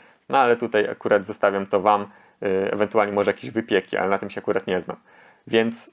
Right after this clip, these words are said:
jak możemy taką sytuację rozwiązać? Albo po prostu, jeżeli nie mamy takiej możliwości, zrezygnować z pozyskiwania tych miodów późnych, albo po prostu zastosować specjalne pomieszczenia czy urządzenia, które mogą nam umożliwić zbicie takiej zawartości wody do bezpiecznego poziomu.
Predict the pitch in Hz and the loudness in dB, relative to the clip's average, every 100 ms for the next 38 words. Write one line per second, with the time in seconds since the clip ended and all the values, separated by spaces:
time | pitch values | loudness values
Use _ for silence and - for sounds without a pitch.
0 | _ 123 120 127 120 117 117 120 113 110 | _ 0 0 2 2 0 -2 -6 -2 2
1 | 110 120 110 104 107 110 127 - 120 110 | 4 4 2 4 2 4 2 2 0 0
2 | 110 101 113 - 107 113 113 113 113 - | -2 0 0 0 0 0 2 2 2 -4
3 | 107 104 107 110 - 101 107 113 113 135 | -2 -2 2 2 2 -2 0 0 2 2
4 | 104 90 - 107 98 - 107 110 104 120 | 2 0 -2 -4 -4 -2 0 0 -2 -2
5 | 110 101 - 98 90 127 160 _ _ _ | -2 -2 0 -4 0 -2 -2 _ _ _
6 | _ - 147 143 123 110 120 120 117 110 | _ 0 2 2 -2 0 -2 0 0 0
7 | - 107 113 107 - 110 104 113 110 110 | -2 -2 0 0 -2 -6 -2 2 2 2
8 | 104 101 - 104 104 - 95 110 147 - | 0 0 0 -2 -2 0 0 2 0 -2
9 | 123 120 113 117 110 92 101 135 - _ | -4 -2 0 0 2 2 2 0 -4 _
10 | _ _ _ _ - 120 120 117 113 117 | _ _ _ _ -2 2 4 4 2 4
11 | 117 110 110 113 - 117 107 120 117 120 | 2 2 0 -6 -4 -2 0 -2 -4 -4
12 | 113 104 123 113 113 104 107 107 - 107 | -6 -8 -6 -6 -4 -2 2 2 2 -2
13 | - 104 110 107 104 107 - - 104 104 | -2 2 4 4 0 0 -6 -2 -2 0
14 | 107 107 90 | 0 2 0